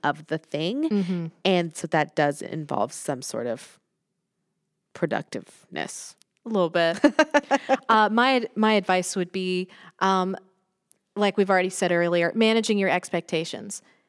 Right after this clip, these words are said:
Speaker 2: Here's what I can actually get done within this amount of time that I have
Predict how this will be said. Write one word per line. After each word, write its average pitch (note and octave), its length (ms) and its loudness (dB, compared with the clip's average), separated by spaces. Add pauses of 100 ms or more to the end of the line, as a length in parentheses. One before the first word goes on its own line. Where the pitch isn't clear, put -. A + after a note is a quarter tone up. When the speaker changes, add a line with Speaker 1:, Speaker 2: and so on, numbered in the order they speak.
(160)
Speaker 2:
Here's B3+ 480 2
what B3+ 120 4
I G#3 120 2
can F3 260 -6 (460)
actually A#3 420 2
get G#3+ 220 2
done F#3 240 0
within F3 340 -2
this F3 220 0
amount D#3+ 240 -2
of - 80 -14
time D3+ 280 -8
that - 140 -8
I D#2+ 80 -6
have - 380 -10